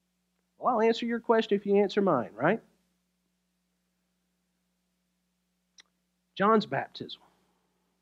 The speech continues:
was that from heaven? Or was it from human nature?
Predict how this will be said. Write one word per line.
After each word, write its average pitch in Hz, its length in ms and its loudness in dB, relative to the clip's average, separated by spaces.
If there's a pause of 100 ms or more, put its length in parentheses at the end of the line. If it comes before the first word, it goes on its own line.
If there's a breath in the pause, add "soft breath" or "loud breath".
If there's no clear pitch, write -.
(380)
was - 120 -20
that 123 140 -10
from 123 120 -12
heaven? 247 340 -6 (3000)
Or 190 100 -2
was 202 160 -2
it 190 160 -12
from 202 140 -4
human 226 260 0
nature? - 320 -16